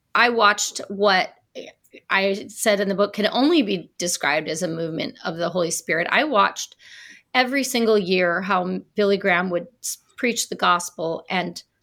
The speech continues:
thousands of people's hearts would be moved, and I would watch them come forward and come forward, meaning come get out of their st-, seats in the stadiums and go down to the floor of the stadium. And I would watch them cry and weep and wrestle with,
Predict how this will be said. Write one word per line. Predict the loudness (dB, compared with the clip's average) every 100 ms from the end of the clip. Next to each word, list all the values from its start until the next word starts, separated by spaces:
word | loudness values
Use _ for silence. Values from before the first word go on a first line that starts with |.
| _
thousands | 0 0 0 -2 -2
of | -6
people's | -6 -6 -4 -4 -4 -6
hearts | -2 0 -2 -8 -8
would | -8 -6
be | -4 -2
moved, | 0 0 0 -2
and | -2
I | -2
would | -2 -2
watch | 0 -2 -4 -10
them | -12
come | -6 -6 -4
forward | -2 0 0 -2 -4
and | -8 -6 -8 -14 -20 -20 -20 _ _ _ _ _ _ _ _
come | -4 0
forward, | 2 4
meaning | 2 0 -2 -4
come | -2 -2 0
get | 2 4
out | 4 4
of | 2
their | -2
st-, | -2 -8 -8
seats | -6 -4 -4 -4
in |
the | -4
stadiums | 0 0 0 -2 -4
and | -6 -2
go | 0
down | 0 0 2 2 2 0 -2
to | -2 -2
the | -2
floor | -2 0 2
of | 2 -2
the |
stadium. | -4 -2 0 0 -2 -4 -8 -14 _ -20 _ _
And | 0 2
I | 2
would | 2
watch | 0 -2 -4
them | -10
cry | -10 0 4 6 6 2 -4 -12 -6
and | -4 -2
weep | 0 0 0
and | -2 0 2
wrestle | 0 0 0 -2 -2 -4
with, | -6 -6